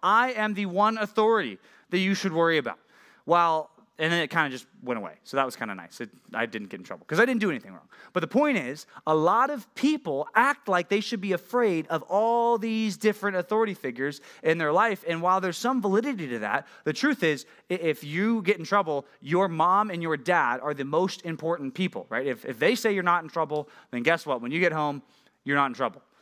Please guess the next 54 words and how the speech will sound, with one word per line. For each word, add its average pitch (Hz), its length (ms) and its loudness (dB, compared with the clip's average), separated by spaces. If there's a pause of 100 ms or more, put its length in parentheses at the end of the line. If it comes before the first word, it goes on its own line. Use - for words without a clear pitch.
(320)
And 165 300 0
frankly, 180 400 0
if 139 80 0
they 156 140 2
say 156 160 0
you 143 220 -2
are 202 180 4
in 165 140 -4
trouble, 139 460 -2 (220)
then 156 240 0
you're 160 140 0
in 151 40 -6
trouble 160 300 0
whether 147 220 0
your 135 100 -4
teacher 147 300 -8
thinks 139 260 -4
you 135 100 0
are 120 220 2
or 110 100 -8
not. 117 300 -2 (420)
Well, 147 320 0
you 185 200 0
need 233 100 4
to 202 80 2
see 165 400 -2
that 151 220 0
when 160 100 -4
we 165 80 -2
talk 226 320 0
about 175 360 0
there 170 140 0
being 160 360 -2
one 160 460 0
God, 123 340 0
which 131 140 -10
is 175 60 -8
what 196 120 0
we 202 60 -2
do 196 80 0
at 185 40 -4
church 180 240 -4
a 131 60 -6
lot. 98 160 -6 (100)
You 175 100 -6
might 226 140 4
have 175 60 -6
heard 180 200 0
this, 113 200 -8 (160)
that 165 100 -4
there's 170 140 0
only 247 120 4
one 196 200 2
God. 123 260 0